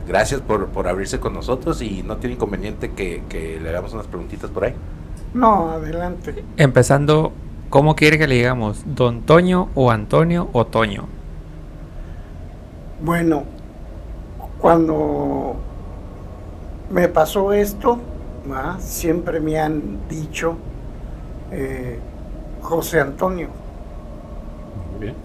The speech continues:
Speaker 1: Ah, pues, José
Speaker 3: José
Speaker 1: Antonio.
Speaker 3: Antonio.
Speaker 1: Le decimos José Antonio. Ok,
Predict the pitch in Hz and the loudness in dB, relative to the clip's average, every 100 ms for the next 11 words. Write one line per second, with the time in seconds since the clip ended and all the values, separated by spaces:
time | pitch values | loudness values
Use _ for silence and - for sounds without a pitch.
0 | - - - 92 113 107 - 113 110 113 | -12 -12 -6 -2 -2 -2 2 6 6 4
1 | 98 113 143 123 - - - - - 80 | 4 4 4 2 -2 -10 -12 -12 -8 -8
2 | 80 87 82 80 80 80 76 - - - | -6 -8 -10 -10 -10 -10 -10 -10 -12 -12
3 | - - - - - - - - - 107 | -12 -12 -12 -12 -14 -12 -12 -10 -2 0